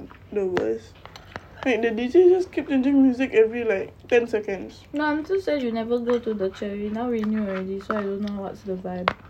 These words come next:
Speaker 2: The vibe might change, you know. Now got techno there.
Speaker 1: The best one,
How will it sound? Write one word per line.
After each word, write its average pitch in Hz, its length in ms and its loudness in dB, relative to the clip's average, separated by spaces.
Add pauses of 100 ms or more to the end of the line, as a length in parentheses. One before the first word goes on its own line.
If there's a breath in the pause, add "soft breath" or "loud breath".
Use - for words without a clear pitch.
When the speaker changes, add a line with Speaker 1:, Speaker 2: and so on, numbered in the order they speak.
(1500 soft breath)
Speaker 2:
The 220 120 -8
vibe 214 260 -4
might - 260 -8
change, 202 540 -6
you 208 80 -8
know. 196 280 -10 (340)
Now 240 200 -4
got 214 200 -4
techno 214 340 -4
there. 208 120 -4 (340)
Speaker 1:
The 202 60 -6
best 226 400 -4
one, 247 400 -8